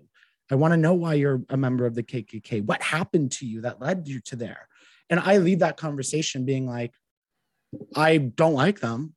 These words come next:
and I think they're not a very good person." But now I see, okay, they had a really bad childhood. They were abused by their parents. Um, something traumatic happened, and they didn't receive the help, right? Like, there's,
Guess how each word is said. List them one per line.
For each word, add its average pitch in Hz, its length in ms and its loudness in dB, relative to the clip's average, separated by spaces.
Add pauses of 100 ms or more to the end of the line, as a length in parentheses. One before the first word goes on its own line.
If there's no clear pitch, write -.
(120)
and 131 300 2
I 135 140 2
think 139 220 -2
they're 131 380 2
not 135 220 2
a 139 40 0
very 139 200 0
good 135 200 -2
person." 120 540 -8 (520)
But 156 180 4
now 151 300 2
I 139 180 2
see, 139 560 -4
okay, 147 380 4
they 127 260 2
had 131 220 -4
a 131 40 -4
really 135 320 -2
bad 127 240 -2
childhood. 131 600 -8
They 117 100 -2
were 127 200 2
abused 123 460 0
by 123 140 0
their 127 160 0
parents. 131 680 -6 (400)
Um, 127 360 2 (160)
something 143 400 -2
traumatic 139 480 -2
happened, 117 580 -4
and 120 160 -2
they 131 100 4
didn't 135 200 0
receive 131 380 -4
the 117 80 -4
help, 135 260 0
right? 143 160 2
Like, 156 120 0
there's, 156 200 0